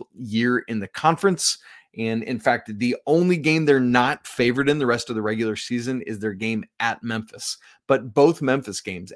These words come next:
at Memphis and at F A U in Boca Raton, are not till later in the season. So they got plenty of time to get ready for that, to prep for that, to get all their ducks in a row.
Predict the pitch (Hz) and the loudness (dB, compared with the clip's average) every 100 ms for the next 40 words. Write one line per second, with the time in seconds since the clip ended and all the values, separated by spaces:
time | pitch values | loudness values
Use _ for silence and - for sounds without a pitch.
0 | - 127 123 123 117 117 - 104 - - | -2 -2 -2 -4 -4 -6 -6 -8 -8 -2
1 | 120 117 - 123 107 107 117 107 101 113 | -2 -2 -6 -6 -4 -2 0 -2 -2 -2
2 | 110 104 101 - 127 113 110 - - 131 | -2 -4 -6 0 0 0 -4 -12 -10 -4
3 | 139 147 - 156 151 127 120 110 110 101 | 0 0 -2 -2 0 2 2 0 -2 -4
4 | - 127 101 - 107 117 117 - 135 156 | -4 -4 -4 -8 -8 -4 -4 -6 -6 -4
5 | 170 156 151 139 95 - 135 165 143 147 | -4 -4 -4 -4 -8 -4 0 0 0 0
6 | 143 - 107 147 143 - 135 135 - _ | 0 -2 -6 -4 -4 0 4 4 0 _
7 | _ _ 120 107 131 131 127 117 113 113 | _ _ -12 -2 0 2 0 -2 -2 -4
8 | - 110 107 113 113 | -6 -6 -2 0 0